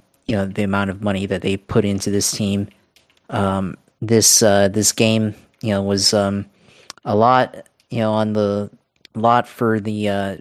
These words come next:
um, Washington Commanders to win. New quarterback, uh, for them, Carson Wentz. Uh, but, you know, the Jaguars, they, they failed, uh, you know, to win the game, uh, which is all that, you know, at the end of the day is all that matters.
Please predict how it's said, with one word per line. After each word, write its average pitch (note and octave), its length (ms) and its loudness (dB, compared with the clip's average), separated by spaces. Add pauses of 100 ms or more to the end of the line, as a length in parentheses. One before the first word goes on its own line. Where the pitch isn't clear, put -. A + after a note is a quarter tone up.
(240)
um, F#2+ 360 -8 (220)
Washington G#2+ 500 0
Commanders G2+ 560 -4
to G#2+ 80 -6
win. G#2 340 -4 (380)
New A#2 120 -2
quarterback, G#2+ 640 0 (500)
uh, G2 300 -6
for G#2+ 240 -4
them, G#2 220 -2
Carson G2+ 420 -4
Wentz. G#2 380 -2 (400)
Uh, G2 260 -4
but, G2 460 -2 (140)
you A2+ 120 -6
know, G2+ 100 -2
the F#2+ 380 -4 (160)
Jaguars, G2+ 680 2 (100)
they, G2 320 -6 (340)
they G2+ 180 2
failed, A2+ 640 2 (240)
uh, G#2 320 0 (260)
you G#2 100 -6
know, G2+ 100 -4
to G2+ 260 -6
win G#2 200 -2
the G#2+ 60 -4
game, G#2+ 380 -4 (260)
uh, G2 300 -6
which G2 220 -6
is G2 100 -4
all G2 200 2
that, G2 320 -4
you A#2+ 80 -6
know, G2 160 -4
at - 240 -10
the A#2+ 80 -2
end G#2+ 80 -2
of G#2+ 80 0
the A2 60 0
day G#2+ 120 2
is G2+ 140 -2
all F#2+ 180 -2
that F#2 120 -6
matters. A2+ 420 0